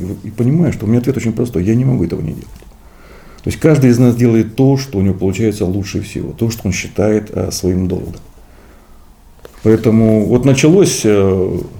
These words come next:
противостояние каким-то локальным, а, кстати, лживым словам. А вылилось, в общем-то, да, вот,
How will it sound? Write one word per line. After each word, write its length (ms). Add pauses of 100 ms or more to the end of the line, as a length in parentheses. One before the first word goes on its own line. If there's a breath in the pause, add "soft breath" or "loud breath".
(440)
противостояние 680
каким-то 420
локальным, 720
а, 640
кстати, 340
лживым 600
словам. 480 (540 soft breath)
А 140
вылилось, 440
в 60
общем-то, 340
да, 200
вот, 480